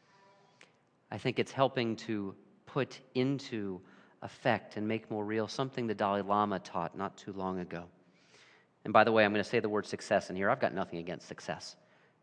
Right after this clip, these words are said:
But I think the way that he's talking about success, we ought to be skeptical of. And he's saying, "The planet, our planet right now, doesn't need any more successful people.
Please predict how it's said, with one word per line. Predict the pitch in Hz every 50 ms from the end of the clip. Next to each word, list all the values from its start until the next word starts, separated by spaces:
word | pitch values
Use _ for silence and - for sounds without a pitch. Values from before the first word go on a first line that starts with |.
| _ _ _
But | - 113
I | 110
think | 104 - 123 110
the | 113
way | 110 113 107
that | 104 98
he's | 117 117 110
talking | - - 104 95 - 98
about | 90 87 82 -
success, | - - - - - 95 87 85 - - - - - - - - - _ _ -
we | 110 107
ought | 101 101 98 -
to | -
be | 90 87 82
skeptical | - - - 107 101 - - - 82 - 82 73 58
of. | - - - - - - _ _ _ _ _ _ _ _ _ _ _ _ _ _ _ _ _ _ - - _ _ _ _ _ _ _ _ _ _ _ _ _
And | -
he's | 127 123 -
saying, | - 143 135 131 131 127 123 135 - - - - - - - - - - _ _ -
"The | -
planet, | - - - 180 170 160 120 98 - - - - - - - - - _ _ _ _ _ _ _ -
our | - 135 143 139
planet | - - 120 101 95 92
right | 87 104 101 92 -
now, | 95 95 92 87 85 82 - - - - _ _ _ _ _ _ _ _ _ _ _ -
doesn't | - 131 131 139 135 -
need | 120 120 120 123 120 113 110 104 92 -
any | - 107 107 104 104
more | 101 98 98 101 92
successful | - - - - - - - - 98 92 - - - 92 90 87 87 - - _
people. | - - 92 82 - - 92